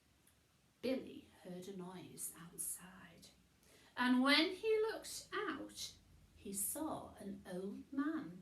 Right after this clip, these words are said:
wandering about in their beautiful, weedy garden.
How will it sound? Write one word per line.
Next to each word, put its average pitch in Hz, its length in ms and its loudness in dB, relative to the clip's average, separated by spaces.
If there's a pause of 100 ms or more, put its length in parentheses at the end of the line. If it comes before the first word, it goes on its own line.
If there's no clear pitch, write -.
wandering 220 640 0
about - 500 -4
in 233 160 0
their 226 240 -2
beautiful, 247 840 -6 (140)
weedy 202 720 0
garden. 269 600 -8